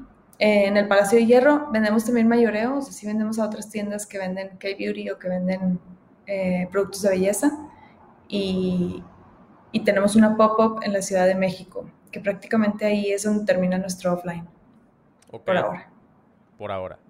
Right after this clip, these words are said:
Speaker 2: <laughs> Ya que se vuelva a abrir el mundo, ya quién sabe. <laughs>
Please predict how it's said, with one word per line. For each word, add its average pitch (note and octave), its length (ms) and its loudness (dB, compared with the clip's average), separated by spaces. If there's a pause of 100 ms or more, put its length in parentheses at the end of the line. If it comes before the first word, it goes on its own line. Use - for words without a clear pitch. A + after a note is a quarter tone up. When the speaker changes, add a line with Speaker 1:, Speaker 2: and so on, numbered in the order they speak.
(160)
Speaker 2:
<laughs> C#3 640 -6 (600)
Ya A#2+ 160 -4
que D3+ 80 -8
se C3 100 -6
vuelva C3 200 0
a - 20 2
abrir B2 460 -4 (260)
el A2+ 140 -12
mundo, B2 640 -10
ya G2+ 420 -8
quién F#2+ 140 -18
sabe. E2 280 -18 (280)
<laughs> C3 100 -6